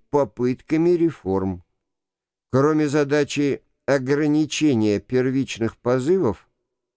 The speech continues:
к чему мы должны быть готовы, надвигается на нас и опасность другого состояния, которое можно было бы назвать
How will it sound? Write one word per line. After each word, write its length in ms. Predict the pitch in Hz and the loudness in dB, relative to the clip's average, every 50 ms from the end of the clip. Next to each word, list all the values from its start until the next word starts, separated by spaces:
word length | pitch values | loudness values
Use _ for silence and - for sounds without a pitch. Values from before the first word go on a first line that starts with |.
| _ _ | _ _
к 60 | _ | _
чему 300 | - - 120 117 123 117 | -6 -2 0 2 2 2
мы 160 | 113 113 117 107 | 2 0 0 0
должны 460 | 107 117 120 123 117 117 127 127 123 | 0 0 0 0 0 0 0 0 0
быть 220 | 123 135 123 127 | 0 -2 -2 -2
готовы, 600 | 127 151 170 175 - 143 110 82 78 78 65 - _ _ _ _ _ _ _ _ _ _ _ _ _ _ _ _ - | 0 0 0 0 0 -2 -4 -2 -4 -6 -10 -12 _ _ _ _ _ _ _ _ _ _ _ _ _ _ _ _ -2
надвигается 960 | 101 127 151 156 143 160 165 165 156 151 175 185 208 220 214 - - 196 190 | 0 2 2 2 2 4 4 4 4 4 2 2 2 0 0 -2 -2 -2 0
на 160 | 190 185 180 | 0 2 2
нас 300 | 175 190 208 190 - 190 | 2 0 0 -2 0 0
и 20 | |
опасность 800 | 180 175 156 - 175 180 202 185 - 185 190 165 - - _ _ _ - | 0 0 0 0 0 -2 -2 -2 -2 -2 -2 -2 -4 -8 _ _ _ -12
другого 720 | 139 139 143 185 180 190 185 165 143 147 170 180 185 208 | -6 -2 0 2 2 2 2 2 0 0 0 2 2 2
состояния, 920 | 208 - - 196 - - - 196 190 170 127 104 98 92 90 80 71 - - _ _ _ _ _ _ _ _ _ _ _ _ _ _ - | 0 0 -2 -4 -4 -4 -2 0 2 2 2 0 0 -2 -4 -4 -6 -8 -12 _ _ _ _ _ _ _ _ _ _ _ _ _ _ -2
которое 460 | - 143 131 151 160 156 151 151 147 | -2 0 2 2 2 2 2 2 2
можно 580 | 139 135 135 147 165 190 208 190 170 175 196 185 | 2 0 0 2 2 2 0 0 -2 -2 -2 -2
было 380 | 151 156 185 202 202 196 190 | 0 0 2 2 2 0 0
бы 280 | 165 175 180 175 165 147 101 | -2 -2 0 0 0 -2 -2
назвать 680 | 131 151 151 151 139 135 151 165 196 214 - - - | 0 0 0 0 0 -2 -2 0 0 0 -2 -4 -10